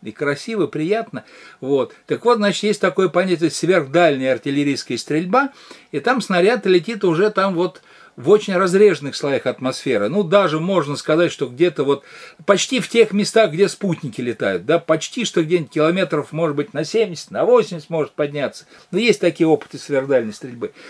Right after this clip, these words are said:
Вот. И там он летит поч-, почти без сопротивления воздуха. Летит себе, летит.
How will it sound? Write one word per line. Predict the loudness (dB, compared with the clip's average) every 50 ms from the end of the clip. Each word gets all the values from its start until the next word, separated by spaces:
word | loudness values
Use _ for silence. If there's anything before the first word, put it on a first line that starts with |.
| -16 -4
Вот. | 0 0 0 0 -2 -6 _ _
И | 0
там | 2 4 4 4 4
он | 2 0 0 0
летит | 0 0 0 -2 -6 -8 -8 -4
поч-, | -2 -2 -2 -2 -8 -8 -2
почти | -2 -2 -2 -2 -4 -6 -4
без | 0 0 0 0
сопротивления | 0 -2 -4 -4 -4 -4 -4 -4 -2 -2 -2 -2 -2 -4
воздуха. | -2 -2 -2 -2 -4 -8 -12 -14 -16 -18 -18 _ _ _ _
Летит | -14 -14 -14 -10 -10 -10 -10 -10
себе, | -10 -10 -8 -8 -8 -8
летит. | -8 -10 -12 -12 -14 -16 -16